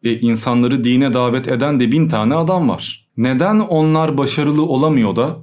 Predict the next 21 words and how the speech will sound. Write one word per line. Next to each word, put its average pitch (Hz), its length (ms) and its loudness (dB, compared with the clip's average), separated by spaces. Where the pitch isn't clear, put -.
bizler 123 520 -2
başarılı 113 400 -2
oluyoruz? 87 540 -4
Ki 143 260 0
öyle 135 300 0
bir 131 120 0
amacımız 123 460 0
da 123 80 0
yok 113 240 -2
yani. 98 220 -2
Aman 120 300 0
milleti 120 440 0
yoldan 120 320 0
çıkarayım, 120 500 -2
dur 120 180 0
herkesi 127 500 -2
dinsiz 127 400 0
yapayım. 113 520 -2
Umurumda 180 560 2
bile 110 220 0
değil. 82 360 -4